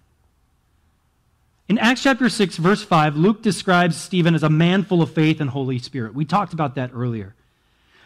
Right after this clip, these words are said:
And then three verses later, Luke describes him as a man full of God's grace and power. I mean, these are descriptions of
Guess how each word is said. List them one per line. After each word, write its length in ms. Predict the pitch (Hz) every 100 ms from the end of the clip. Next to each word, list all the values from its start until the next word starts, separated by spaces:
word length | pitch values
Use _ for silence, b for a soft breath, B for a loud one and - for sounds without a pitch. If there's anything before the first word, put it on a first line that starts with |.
| -
And 120 | 202
then 160 | 226 214
three 320 | - 294 311
verses 460 | 269 277 - 233
later, 460 | 170 196 247 196 156
Luke 440 | 160 196 269 -
describes 640 | - 208 - 214 233 220 -
him 120 | 185
as 120 | 165
a 60 | 165
man 420 | 165 196 233 240
full 180 | 220 175
of 140 | 143
God's 320 | 185 185 143
grace 640 | 123 143 165 196 208 - - b b b
and 280 | 151 139 -
power. 680 | - - 170 165 135 - - _ _ _ _ _ _ _ _ _ _ _ -
I 40 |
mean, 100 | 220
these 200 | 269 302
are 80 | 320
descriptions 720 | 277 - - 269 - 233 185
of 160 | 208